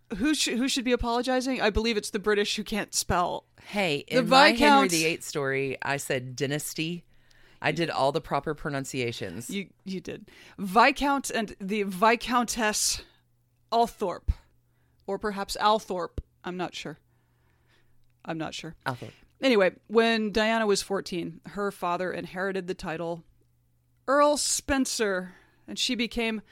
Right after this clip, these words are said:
Speaker 1: Lady Diana Spencer.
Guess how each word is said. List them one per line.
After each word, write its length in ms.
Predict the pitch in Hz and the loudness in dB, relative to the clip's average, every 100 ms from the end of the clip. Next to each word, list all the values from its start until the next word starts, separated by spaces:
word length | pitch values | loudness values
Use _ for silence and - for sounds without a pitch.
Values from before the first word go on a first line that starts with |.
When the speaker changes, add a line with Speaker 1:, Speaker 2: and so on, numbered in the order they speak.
| - - - | -20 -20 -6
Speaker 1:
Lady 760 | 254 262 277 285 247 220 196 175 185 | 0 4 4 4 2 2 0 -4 -4
Diana 460 | 208 202 202 196 | 0 0 0 -2
Spencer. 680 | 190 - 202 202 - 208 196 | -6 -4 -4 -2 -2 -2 -2